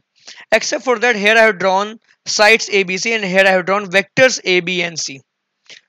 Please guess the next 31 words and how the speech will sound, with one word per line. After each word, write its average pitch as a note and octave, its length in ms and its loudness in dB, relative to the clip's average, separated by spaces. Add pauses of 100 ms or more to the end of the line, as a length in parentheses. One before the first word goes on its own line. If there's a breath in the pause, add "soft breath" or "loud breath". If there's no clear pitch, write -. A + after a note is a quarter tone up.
So C4+ 320 -2 (160)
it F#3+ 100 -10
doesn't G#3+ 260 0
make G#3 200 0
a G#3+ 60 0
difference. E3+ 480 -6 (260 loud breath)
This G3 260 -2
side G#3+ 200 4
is G#3 180 -4
still A#3 260 -2
A, G#3 160 2
this F#3 240 -6
side F#3+ 180 -2
is F3+ 140 -6
A, F#3 260 -4 (320)
this G3+ 220 -2
side G#3 200 4
is G3+ 140 0
B, F#3 220 -8
this D#3+ 240 -10
side F3+ 220 -4
is E3 120 -8
B, E3+ 180 -8
this D#3+ 220 -12
side F3+ 200 -10
is F3 120 -8
C, F#3 160 -12
this D#3 200 -12
side E3 180 -8
is D#3+ 120 -8
C. E3+ 220 -12